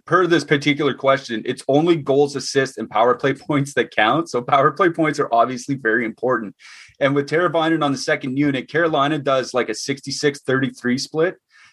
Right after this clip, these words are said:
So he might only get, like, a minute or a minute and a half of power play per game, and that's really not a lot. And you look at some of the other names that, uh, were mentioned,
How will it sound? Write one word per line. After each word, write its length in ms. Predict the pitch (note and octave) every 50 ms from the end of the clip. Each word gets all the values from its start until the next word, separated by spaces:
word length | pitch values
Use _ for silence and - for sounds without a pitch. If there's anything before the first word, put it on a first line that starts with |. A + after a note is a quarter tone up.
| _ _
So 220 | - - D#3 C#3+
he 120 | C#3 F3
might 220 | G3 F#3+ G3 G#3+ G3+
only 200 | G3 G3 F#3+ E3+
get, 220 | B2+ C#3 C#3+ E3
like, 180 | E3+ D3 C3 C3
a 60 | B2
minute 400 | A#2+ A2+ A#2+ C3 C3 C3+ B2+ C3
or 140 | B2+ A#2 A2
a 40 | G#2+
minute 200 | A2 A#2 B2 B2
and 100 | A#2 G2
a 40 |
half 340 | - - G#2+ A#2+ B2+ - -
of 80 | - -
power 260 | - G#2 A#2 B2+ B2
play 220 | - - B2 A#2
per 160 | A2 - A2 G#2+
game, 360 | - A2 A2 A#2 A#2+ A2 G#2+
and 80 | G#2
that's 680 | G2+ A#2 C3 C#3 C3+ - - - - - - - - - - C#3+
really 460 | B2+ B2+ C3+ C#3+ E3 F3 E3 D3 C3
not 260 | A#2+ B2 B2 C3 A#2+
a 40 | A#2
lot. 400 | G#2+ G#2+ A2 A#2 A2 G2 - - _ _ _ _ _ _ _
And 100 | - B2
you 100 | C3 C#3
look 200 | C#3 E3+ F#3+ F#3
at 80 | G#3 -
some 160 | - G3 F#3
of 80 | F3 E3
the 140 | E3+ - -
other 180 | C3 C3+ C#3+
names 380 | C#3 C#3 C#3 C#3 C3+ B2+ - -
that, 260 | B2+ B2 A2+ G2 - _ -
uh, 220 | A2+ G#2 G#2 G2+ G#2
were 200 | A2+ A#2 A#2 A2
mentioned, 560 | A2+ A#2 B2 B2+ B2 - C3+ B2 A#2 A2 F#2+